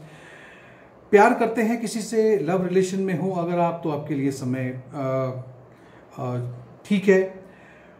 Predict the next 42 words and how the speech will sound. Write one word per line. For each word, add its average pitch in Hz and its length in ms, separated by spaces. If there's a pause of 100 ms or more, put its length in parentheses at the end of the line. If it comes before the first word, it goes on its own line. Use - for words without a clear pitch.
(520)
म-, 135 300
अ, 135 340 (680)
अगर 147 180
आप 156 120
शादीशुदा 185 540
हो 190 260
तो 180 140
हो 165 180
सकता 175 280
है 170 80
कि 165 120
आपको 151 200
एक 147 80
खुशखबरी 175 440
मिले, 180 280 (720)
कोई 143 100
नया 143 200
मेहमान 143 440
आपके 165 200
घर 165 160
आ 165 140
रहा 175 140
हो, 170 300 (460)
ऐसी 156 240
खुशखबरी 139 400
मिल 131 120
सकती - 320
है 120 120
आपको। - 340 (1600)
सेहत 233 400
को 247 80
लेकर 220 280
के 214 440
ये 170 60
बहुत 139 300
अच्छा 170 200
period 185 380
है, 180 320
Mental, 165 420
physical 175 440
दोनों 151 320
health 151 240